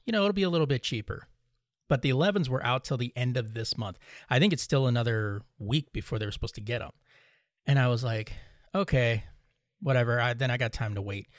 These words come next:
So then I, um, I got off the computer, and then, like, the next day I go, "Well, how much were they charging for the, for the Pro Max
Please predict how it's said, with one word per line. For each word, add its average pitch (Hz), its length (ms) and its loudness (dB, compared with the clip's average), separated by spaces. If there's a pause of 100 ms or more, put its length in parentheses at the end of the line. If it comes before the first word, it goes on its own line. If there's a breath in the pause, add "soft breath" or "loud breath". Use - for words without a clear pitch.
(300 loud breath)
So - 140 -2
then 175 160 2
I, 131 300 0 (260)
um, 113 420 -2 (1080)
I 131 100 0
got 127 200 2
off 135 140 -2
the 135 80 -10
computer, 104 360 -4
and 107 120 -2
then, 127 120 0
like, 123 200 -2
the 127 60 -2
next 120 260 0
day 135 120 0
I 120 80 0
go, 117 200 -4 (760)
"Well, 208 200 -4
how 349 80 -8
much 392 240 -2
were 170 380 -2
they 170 140 -2
charging 113 460 -2
for 113 260 -6
the, 101 260 -6 (720)
for - 140 -4
the 104 80 -6
Pro 113 240 2
Max 110 520 -6